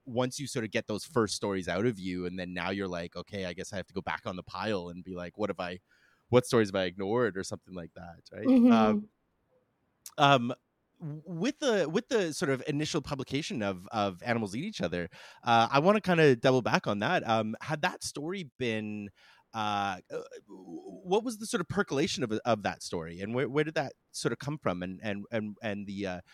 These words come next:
Speaker 1: you know, I know, I know especially for, for, for a lot of authors, that first book is very much the story that they've been sort, has sort of been eating at them for a while, you know? And, uh, and I'm wondering what,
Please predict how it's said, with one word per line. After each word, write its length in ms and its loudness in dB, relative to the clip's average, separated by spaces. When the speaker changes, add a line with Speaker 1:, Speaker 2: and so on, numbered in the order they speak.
Speaker 1:
you 80 -2
know, 60 2
I 100 2
know, 240 0
I 100 0
know 120 2
especially 420 -2
for, 360 0
for, 220 -4
for 140 -4
a 60 0
lot 220 2
of 60 -2
authors, 280 -4
that 180 -10
first 320 2
book 280 0
is 140 -8
very 240 -6
much 300 -14
the 80 -14
story 320 -6
that 140 -20
they've 140 -10
been 160 -8
sort, 220 -12
has 120 -12
sort 140 -6
of 60 -8
been 180 -14
eating 280 -4
at 160 -6
them 160 -8
for 140 -6
a 80 -2
while, 320 -8
you 140 -8
know? 240 -6
And, 260 -10
uh, 260 -12
and 120 0
I'm 120 2
wondering 540 0
what, 320 0